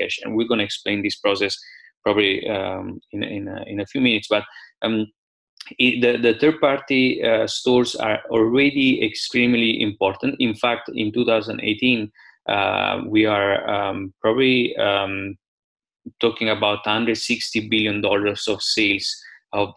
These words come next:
from, from third party stores compared to the, to, uh,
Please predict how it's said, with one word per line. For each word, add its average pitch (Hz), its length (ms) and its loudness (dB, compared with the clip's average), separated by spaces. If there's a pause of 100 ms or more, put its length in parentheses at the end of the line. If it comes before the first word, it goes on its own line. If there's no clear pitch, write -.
from, 101 240 0
from 104 260 -2
third 120 220 -2
party 110 320 -2
stores 110 480 2
compared 107 540 0
to 107 120 -2
the, 98 300 2 (360)
to, 104 260 2
uh, 95 280 0